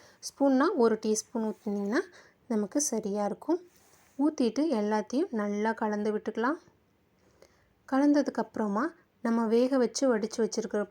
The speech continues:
இந்த காயையும் நம்ம இதுல சேர்த்துக்கலாம். எல்லாத்தையுமே மொத்தமா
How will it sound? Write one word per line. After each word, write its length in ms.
இந்த 120
காயையும் 640
நம்ம 240
இதுல 180
சேர்த்துக்கலாம். 580
எல்லாத்தையுமே 580
மொத்தமா 440